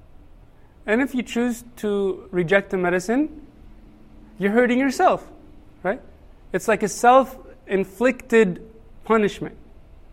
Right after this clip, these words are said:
Okay, so it's not the physician's fault, but you yourself are causing your own judgment by deciding where to place yourself.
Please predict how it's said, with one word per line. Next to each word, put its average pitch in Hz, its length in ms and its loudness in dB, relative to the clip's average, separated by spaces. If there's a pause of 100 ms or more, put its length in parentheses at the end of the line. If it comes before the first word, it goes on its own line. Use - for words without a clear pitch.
(920)
Okay, 175 340 2
so 185 160 -2
it's 175 160 -4
not 220 260 0
the 190 80 -2
physician's 220 540 -4
fault, - 260 -6 (460)
but 180 260 -2
you 247 320 4
yourself 240 640 2 (800)
are 185 400 2 (220)
causing 220 360 4
your 190 160 4
own 254 280 2
judgment 190 440 4
by 170 140 6
deciding 208 640 4
where 220 180 6
to 214 120 -4
place 196 380 0
yourself. 156 460 -4